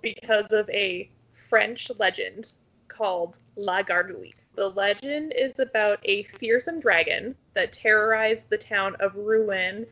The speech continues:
France. And according to the legend, this dragon swallowed up ships and flooded the town for centuries,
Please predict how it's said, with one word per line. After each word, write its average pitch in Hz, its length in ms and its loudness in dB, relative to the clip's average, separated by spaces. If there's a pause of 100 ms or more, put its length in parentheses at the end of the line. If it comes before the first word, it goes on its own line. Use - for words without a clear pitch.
France. - 640 -10 (480)
And 190 140 4
according 233 680 0
to 302 100 -14
the 302 120 0
legend, 208 680 -2
this 208 180 -2
dragon 202 420 -2
swallowed 233 460 -2
up 302 180 -2
ships - 360 -2
and 220 180 -6 (100)
flooded 208 280 -2
the 240 60 -12
town 208 280 -4
for 233 140 0
centuries, 196 600 -4